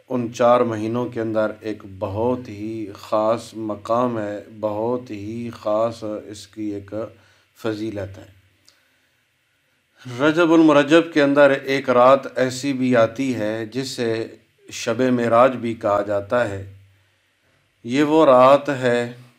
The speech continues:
कि जिस रात में हमारे प्यारे आका हज़रत मोहम्मद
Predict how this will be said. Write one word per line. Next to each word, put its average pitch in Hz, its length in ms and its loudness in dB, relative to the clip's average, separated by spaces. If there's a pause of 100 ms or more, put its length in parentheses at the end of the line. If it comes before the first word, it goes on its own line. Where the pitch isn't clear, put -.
(680)
कि 117 260 -6 (760)
जिस 117 260 -10
रात 127 320 4
में 113 280 -6
हमारे 113 500 0
प्यारे 110 380 0
आका 110 400 -2
हज़रत 110 460 -10
मोहम्मद 107 480 -8